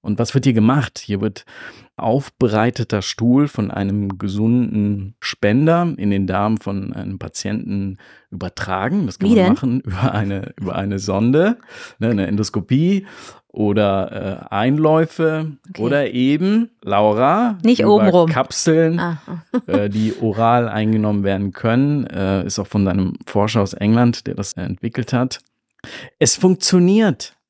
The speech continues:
Speaker 1: Und es gibt Länder, äh, die Amerikaner, äh, oder auch in, in den Niederlanden, die haben schon jetzt so Stuhlbänke. Da wird also von gesunden Menschen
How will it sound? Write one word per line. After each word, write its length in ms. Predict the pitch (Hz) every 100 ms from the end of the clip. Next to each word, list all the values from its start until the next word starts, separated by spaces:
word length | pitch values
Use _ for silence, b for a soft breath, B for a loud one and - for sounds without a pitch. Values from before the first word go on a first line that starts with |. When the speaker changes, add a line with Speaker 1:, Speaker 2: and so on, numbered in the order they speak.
| _
Speaker 1:
Und 180 | - 120
es 180 | 127 -
gibt 380 | 160 196 - -
Länder, 800 | 127 123 202 180 156 165 117 113
äh, 40 | 104
die 120 | -
Amerikaner, 680 | 110 104 131 131 147 147 147 B B B _ _
äh, 160 | 104 101
oder 260 | 110 107 104
auch 180 | 92
in, 220 | 107 104 101
in 140 | -
den 100 | 98
Niederlanden, 640 | 107 208 143 101 101 135 151
die 120 | 110
haben 200 | 117 139
schon 260 | - 120 113
jetzt 380 | 113 - -
so 220 | 107 107 107
Stuhlbänke. 1120 | - - - 170 170 - 98 127 139 98 -
Da 160 | 98 104
wird 160 | 104
also 160 | 107 95
von 240 | - 92
gesunden 440 | 95 104 170 175 123
Menschen 480 | 123 135 139 135